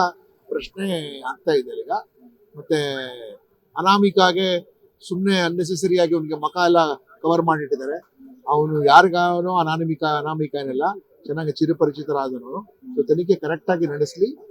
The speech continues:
ಸತ್ಯವನ್ನು ಹೊರಗಡೆ ಬರ್ಲಿ ಅಂತ ಎಲ್ಲರೂ ಆಸೆ ಇದೆ ಇದು. But ಹದಿನಾರು ಅಡಿ, ಇಪ್ಪತ್ತು ಅಡಿಯಲ್ಲಿ ಆಗಿದ್ದಾರೆ. ಯಾರು ಇಪ್ಪತ್ತು ಅಡಿ ಕೆಳಗಡೆ ಡ-, ಹೆಣ ಹುಡ್ತಾರೆ ಅಲ್ಲಿಗೆ. ಅತ್ಯಂತ ಹಾಸ್ಯಾಸ್ಪ-, ಹಾಸ್ಯಾಸ್ಪದವಾದ ತನಿಖೆ ನಡೀತಾ ಇದೆ. ಮತ್ತೆ ಆತ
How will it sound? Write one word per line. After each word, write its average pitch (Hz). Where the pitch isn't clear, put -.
ಸತ್ಯವನ್ನು 185
ಹೊರಗಡೆ 156
ಬರ್ಲಿ 147
ಅಂತ -
ಎಲ್ಲರೂ 180
ಆಸೆ 135
ಇದೆ 117
ಇದು. 170
But 190
ಹದಿನಾರು 196
ಅಡಿ, 190
ಇಪ್ಪತ್ತು 196
ಅಡಿಯಲ್ಲಿ 185
ಆಗಿದ್ದಾರೆ. 156
ಯಾರು 175
ಇಪ್ಪತ್ತು 185
ಅಡಿ 180
ಕೆಳಗಡೆ 156
ಡ-, 131
ಹೆಣ 151
ಹುಡ್ತಾರೆ 131
ಅಲ್ಲಿಗೆ. 107
ಅತ್ಯಂತ 180
ಹಾಸ್ಯಾಸ್ಪ-, 151
ಹಾಸ್ಯಾಸ್ಪದವಾದ 147
ತನಿಖೆ 143
ನಡೀತಾ -
ಇದೆ. -
ಮತ್ತೆ 135
ಆತ 160